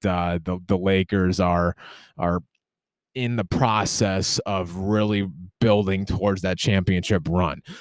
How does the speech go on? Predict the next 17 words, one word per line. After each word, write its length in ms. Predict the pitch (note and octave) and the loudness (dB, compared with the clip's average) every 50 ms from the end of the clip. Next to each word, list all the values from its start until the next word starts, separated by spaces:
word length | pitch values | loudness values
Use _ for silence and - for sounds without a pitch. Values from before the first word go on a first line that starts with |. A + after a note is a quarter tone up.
| - - | -14 -4
So 180 | - - G2 F2+ | 0 2 2 2
if 80 | F#2 | 2
they 180 | F#2+ A#2 A#2+ A2+ | 2 2 2 2
get 160 | G#2+ A#2 G#2 | 2 0 0
out 220 | G2+ G#2 G#2 G#2+ | 0 0 -2 -2
of 40 | G#2 | -2
this 160 | F#2+ F#2+ F#2 | -2 -4 -4
series, 400 | - - - G#2+ F#2+ G#2 G#2 F#2+ | -4 -2 -2 -2 0 0 0 0
they're 140 | - G2+ G2 | 0 0 2
only, 280 | G2+ G#2 G#2+ G#2+ G#2 G2+ - _ | 2 4 4 2 0 -2 -4 _
they're 160 | G2 G2+ G2 | -4 -2 0
only 180 | G#2 A2 A2+ A2+ | 2 2 2 0
gonna 160 | A2 G2+ F#2+ | 0 -2 -4
keep 240 | - - - B2 G#2+ | -4 -4 -4 -2 -2
getting 280 | - A2+ G2+ F#2 F2 E2+ | 0 -2 -2 -2 -4 -2
better. 460 | - A2+ A2 A2+ G2+ G2 F#2+ G2 - - - - - - - | 0 2 2 2 2 2 0 -2 -4 -8 -16 -20 -20 -6 -2
And 320 | G2+ G2 F#2+ G2 G2 F#2+ | 0 0 2 0 -2 -4